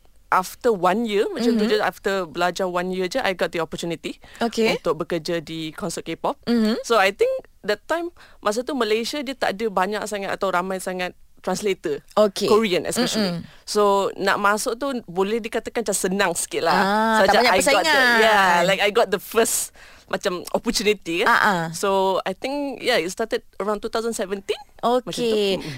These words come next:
Speaker 2: Two thousand seventeen lah. Maknanya siapa first artist yang, ah, Syah, ah, kerja dengan mereka?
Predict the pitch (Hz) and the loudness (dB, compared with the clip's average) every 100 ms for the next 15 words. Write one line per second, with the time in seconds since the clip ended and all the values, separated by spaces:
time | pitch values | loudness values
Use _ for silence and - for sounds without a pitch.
0 | 160 214 220 220 220 220 226 247 240 247 | 0 2 4 4 4 4 0 0 2 4
1 | 226 247 311 311 302 339 247 - 269 226 | 4 4 2 2 2 2 2 4 2 4
2 | 226 247 - 233 - - 233 226 220 220 | 2 2 0 -2 -4 0 4 4 4 2
3 | 208 214 214 240 214 - 190 202 202 226 | 2 2 2 2 2 2 4 4 4 0
4 | 202 214 190 190 196 196 190 170 | 2 2 2 0 0 0 0 0